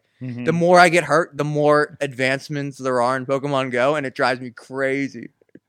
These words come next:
Speaker 1: Man, uh, Cody's asking if you can still blow fire. I know that was a concern with the face thing, right?
Speaker 2: Uh, I practiced it with very hot water,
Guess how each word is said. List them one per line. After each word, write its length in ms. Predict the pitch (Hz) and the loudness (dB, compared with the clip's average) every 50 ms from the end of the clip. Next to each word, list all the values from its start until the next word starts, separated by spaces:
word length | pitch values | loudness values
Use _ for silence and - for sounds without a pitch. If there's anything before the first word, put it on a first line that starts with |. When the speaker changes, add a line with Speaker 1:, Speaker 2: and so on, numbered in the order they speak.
| _ _ _ _ _ _ _ - - - | _ _ _ _ _ _ _ -16 -14 -10
Speaker 1:
Man, 320 | 113 113 113 117 117 120 | -8 -6 -6 -6 -6 -6
uh, 380 | - 135 135 135 135 135 139 139 | -4 0 0 2 2 2 0 -2
Cody's 420 | - - 165 175 170 165 156 151 | -2 -2 -2 -2 -2 -2 -4 -2
asking 440 | 151 143 143 143 - - 147 143 135 | -2 -2 -2 -2 -4 -8 -12 -10 -8
if 140 | 131 - - | -8 -8 -10
you 60 | 131 | -10
can 100 | 131 127 | -12 -12
still 240 | - - 131 127 120 | -10 -8 -8 -8 -10
blow 300 | - - 120 117 113 - | -10 -8 -6 -6 -6 -4
fire. 260 | - 123 123 120 117 | -6 -4 -4 -4 -4
I 40 | 120 | -4
know 120 | 127 127 | -4 -4
that 80 | 127 131 | -4 -4
was 80 | 120 | -4
a 60 | 123 | -6
concern 320 | 123 117 - - 123 123 120 | -10 -12 -10 -10 -8 -8 -8
with 120 | 113 110 | -10 -10
the 160 | - 110 104 | -10 -10 -10
face 280 | - - 139 127 - - | -8 -8 -10 -10 -10 -12
thing, 180 | - 104 104 98 | -14 -14 -14 -12
right? 240 | 98 110 110 113 | -12 -8 -2 2
Speaker 2:
Uh, 300 | 147 160 170 170 170 175 - | 4 6 6 6 4 4 4
I 120 | 156 175 170 | 2 0 0
practiced 720 | - - 175 151 160 165 - - 185 180 180 - - 190 | 0 0 0 2 2 2 0 -2 -4 -4 -4 -6 -6 -4
it 160 | 190 180 - 151 | -4 -4 -4 -6
with 220 | 143 135 - _ - | -6 -6 -6 _ -18
very 540 | 123 117 110 123 127 131 135 139 143 143 135 | -16 -10 -4 -2 0 0 0 0 -2 -4 -6
hot 480 | 131 - - 127 127 127 - - 117 | -10 -10 -6 -4 -4 -4 -4 -6 -10
water, 600 | 120 110 110 113 120 123 151 170 190 208 196 - | -10 -8 -6 -4 -4 -2 -2 -4 -6 -6 -10 -14